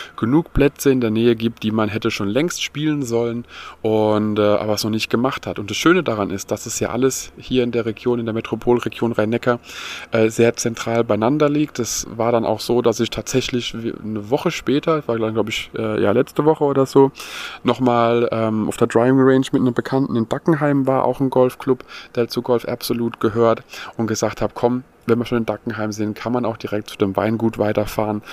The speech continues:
was dort eben beim Social Media Cup den Wein ausgeschenkt hat, denn die haben wirklich sehr leckere Sachen gemacht. Ähm,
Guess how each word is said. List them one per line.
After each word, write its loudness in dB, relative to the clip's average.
was -2
dort 2
eben -2
beim 0
Social -2
Media 0
Cup -2
den -2
Wein 2
ausgeschenkt -2
hat, -4
denn 0
die -2
haben -6
wirklich -4
sehr 2
leckere 4
Sachen 0
gemacht. 0
Ähm, 4